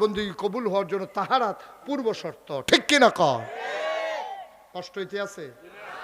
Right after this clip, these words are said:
আল্লাহকে আমি সব জায়গাতে একটা অনুরোধ করি, আজও আপনারা অনুরোধ না করি,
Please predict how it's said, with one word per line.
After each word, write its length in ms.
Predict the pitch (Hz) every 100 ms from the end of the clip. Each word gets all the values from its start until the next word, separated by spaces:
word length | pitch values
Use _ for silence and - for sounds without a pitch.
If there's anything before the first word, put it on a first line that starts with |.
| - -
আল্লাহকে 340 | 160 156 151
আমি 140 | 160 156 -
সব 240 | 170 175 - 143
জায়গাতে 280 | 160 147 151
একটা 180 | -
অনুরোধ 340 | 165 170 165 160 -
করি, 140 | 156
আজও 300 | 156 156 170 156
আপনারা 240 | 147 147
অনুরোধ 520 | 151 156 156 160 147
না 80 | 151
করি, 320 | 151 165 139